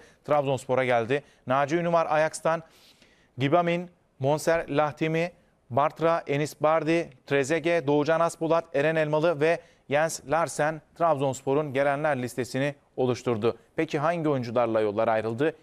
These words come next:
İlk olarak tabii Vakeme'yi de söyleyebiliriz. Çünkü Vakeme şampiyonlukta çok büyük bir katkısı söz konusuydu.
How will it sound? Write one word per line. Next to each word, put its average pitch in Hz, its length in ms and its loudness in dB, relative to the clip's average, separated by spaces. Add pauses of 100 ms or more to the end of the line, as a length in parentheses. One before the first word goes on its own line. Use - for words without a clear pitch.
(160)
İlk 151 180 -2
olarak 117 360 0 (220)
tabii 123 260 -2
Vakeme'yi 135 380 -2
de 123 80 0
söyleyebiliriz. 120 720 0 (280)
Çünkü 147 420 -2
Vakeme 143 480 0 (280)
şampiyonlukta 131 600 -2
çok - 260 -4
büyük 147 180 0
bir 143 100 0
katkısı 135 420 -4
söz 143 180 -4
konusuydu. 135 520 -2